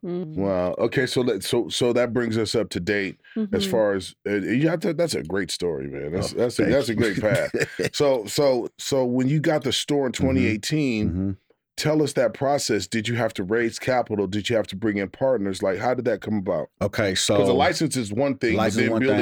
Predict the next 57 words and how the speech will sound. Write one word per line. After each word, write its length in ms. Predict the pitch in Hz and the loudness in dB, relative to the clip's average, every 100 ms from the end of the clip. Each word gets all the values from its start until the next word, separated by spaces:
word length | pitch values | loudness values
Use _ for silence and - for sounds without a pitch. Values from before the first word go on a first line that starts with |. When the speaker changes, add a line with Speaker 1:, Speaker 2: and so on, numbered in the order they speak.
| - | 2
Speaker 3:
thing. 20 | |
Speaker 2:
out 180 | 120 113 | 0 0
is 80 | |
a 60 | 104 | -2
whole 220 | 104 85 | -2 0
Speaker 3:
Yes, 300 | 92 98 - | 2 2 2
Speaker 2:
other. 200 | 113 104 | 2 2
Speaker 3:
sir. 100 | 82 | 2
Speaker 2:
Yeah. 40 | 101 | 2
Speaker 3:
So 340 | 110 101 95 95 | 4 4 0 -2
twenty 280 | - 139 139 | -2 2 2
seventeen, 600 | 135 135 117 110 - 110 | 2 0 0 -2 -2 0
I 100 | 95 | 2
was 80 | 95 | 0
working 260 | 95 101 101 | 0 -2 -2
at 160 | 92 | -2
Tesla. 480 | - 110 98 - 71 - _ - - _ | 0 -2 -2 -4 -8 -10 _ -20 -20 _
I 60 | 90 | -2
was 220 | 92 90 | 0 0
their 320 | 85 95 95 | 0 2 0
first 420 | 95 - 110 - - | -2 0 0 0 -2
ever, 520 | 104 104 98 98 92 | 0 0 0 0 0
uh, 200 | 98 92 | 0 -2
certified 640 | 90 107 101 92 98 92 80 | 0 0 0 0 0 0 0
detail 320 | 95 - 87 | -2 -2 -4
trying. 260 | - 95 | 0 0
Like 120 | 90 90 | 0 0
I 20 | |
said, 140 | 101 | 0
I 20 | |
detail 340 | 90 101 95 85 | 0 -2 -2 -2
cars. 340 | 104 90 82 82 | 0 -2 -2 -2
Like, 240 | 87 82 - _ _ _ | -2 -2 -8 _ _ _
you 80 | |
bring 220 | 98 113 110 | 0 2 2
me 60 | |
your 100 | 101 | 0
car, 440 | 95 117 104 104 104 _ _ _ | 0 2 2 0 -4 _ _ _
I 80 | 92 | -4
can 140 | 101 | 0
make 120 | 98 95 | 0 2
it 40 | |
look 120 | 85 | 0
showroom. 440 | - 95 80 69 - | 0 0 0 -4 -6
I'm 140 | 82 | -2
not 160 | 90 92 | 0 0
gonna, 120 | 82 | -2
like, 160 | 78 69 _ _ | -4 -6 _ _
three 120 | 113 117 | 0 0
fifty 300 | 117 107 98 | 0 0 2
minimum 320 | 104 95 85 | 2 2 0
type 240 | 92 80 | 0 -2
detailer. 300 | 76 71 - | -4 -6 -4
Speaker 2:
Mm. 240 | 104 110 101 | 0 0 6
Speaker 3:
That's 160 | 98 | 8
me. 140 | 101 98 | 8 4
Speaker 1:
Mm. 320 | 185 175 | 0 -6